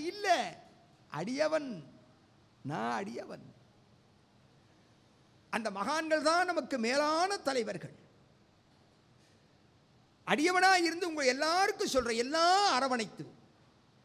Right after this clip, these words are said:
வாழ முற்பட வேண்டும். ஸ்ரீரங்கத்துல திருமணமான தம்பதியர்கள் ஸ்ரீரங்க திருக்கோவில்ல பணிவிடை செய்து கொண்டிருக்கிறார்கள்.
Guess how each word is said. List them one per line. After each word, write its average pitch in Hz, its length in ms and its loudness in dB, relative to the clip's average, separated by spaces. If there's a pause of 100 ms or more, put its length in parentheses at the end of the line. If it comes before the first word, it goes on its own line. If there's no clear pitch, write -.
(680)
வாழ 113 260 -10
முற்பட 120 440 -14
வேண்டும். 101 260 -20 (1300)
ஸ்ரீரங்கத்துல 185 840 -4 (2250)
திருமணமான 196 760 -4 (100)
தம்பதியர்கள் 180 760 -6 (1500)
ஸ்ரீரங்க 233 460 -4 (120)
திருக்கோவில்ல 175 720 -6 (580)
பணிவிடை 254 440 -2
செய்து 175 260 -2
கொண்டிருக்கிறார்கள். 131 760 -8